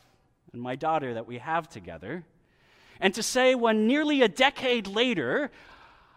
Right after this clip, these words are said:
I knew that I wanted to marry Annalisa, you better believe I put a lot more time into listening, listening to make sure she really did want to marry me. And she did make it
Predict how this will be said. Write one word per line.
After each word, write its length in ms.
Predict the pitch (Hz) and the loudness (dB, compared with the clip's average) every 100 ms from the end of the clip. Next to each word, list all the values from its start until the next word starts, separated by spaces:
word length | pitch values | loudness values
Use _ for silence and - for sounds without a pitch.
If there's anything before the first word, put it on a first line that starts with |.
| _ _ _ - | _ _ _ -4
I 160 | 170 208 | 0 2
knew 240 | 208 226 | 2 2
that 180 | 196 165 | 2 4
I 140 | 180 226 | 4 4
wanted 380 | 202 196 180 | 4 4 2
to 100 | - | 0
marry 260 | 175 170 170 | 0 2 2
Annalisa, 640 | 156 156 170 220 254 180 | 2 2 2 0 -2 -4
you 100 | 180 | -4
better 260 | 202 269 285 | 0 0 0
believe 320 | 254 269 254 | 0 -2 0
I 120 | 208 | 2
put 200 | 226 226 | 0 -2
a 40 | 208 | -2
lot 280 | 202 277 202 | 0 0 0
more 120 | 208 | -6
time 400 | - 233 220 202 | -6 -4 -2 0
into 220 | 180 190 | -2 -4
listening, 760 | 190 247 - 143 104 180 262 - _ _ _ _ - - - - - - _ _ _ _ - | -4 -4 -4 -6 -6 -6 -8 -12 _ _ _ _ -20 -20 -20 -20 -20 -20 _ _ _ _ -2
listening 460 | 220 226 220 214 | -2 0 0 0
to 100 | 202 | -2
make 160 | 202 196 | -4 -4
sure 220 | - 202 | -6 -6
she 320 | - - 240 | -8 -10 -8
really 320 | 208 240 254 | -6 -6 -6
did 240 | 185 214 214 | -4 -4 -4
want 240 | 131 120 | -4 -4
to 40 | 117 | -6
marry 420 | 110 104 95 98 | -8 -8 -10 -10
me. 520 | 104 135 285 311 233 - _ _ _ _ _ _ _ _ _ _ _ _ _ _ | -6 -2 0 -2 -4 -14 _ _ _ _ _ _ _ _ _ _ _ _ _ _
And 280 | 147 190 165 - - | -2 0 -2 -8 -14
she 280 | - 240 | -8 -6
did 220 | 220 220 202 | 0 0 2
make 260 | 196 - | -2 -2
it 100 | 165 | -2